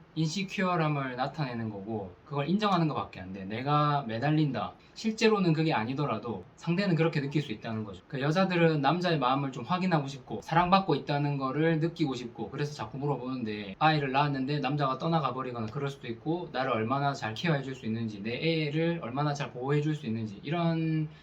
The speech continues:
디엔에이 속에 남아있는 본능 때문에 남자의 사랑을 자꾸 확인하려고 하는 것 같은데 어, 이해는 하지만 안 하는 게 좋다.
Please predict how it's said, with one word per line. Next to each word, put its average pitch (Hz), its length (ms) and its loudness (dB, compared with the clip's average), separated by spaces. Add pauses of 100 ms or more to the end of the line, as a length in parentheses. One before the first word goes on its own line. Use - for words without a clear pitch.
(160)
디엔에이 180 420 4
속에 175 320 0
남아있는 139 1120 2
본능 190 400 4
때문에 110 560 -2
남자의 135 420 -2
사랑을 127 300 -6
자꾸 113 280 -10
확인하려고 123 460 -4
하는 135 160 -6
것 120 80 -8
같은데 101 460 -10 (300)
어, 104 160 -8
이해는 165 360 2
하지만 175 440 2 (240)
안 117 220 0
하는 160 180 2
게 151 100 2
좋다. 101 520 -4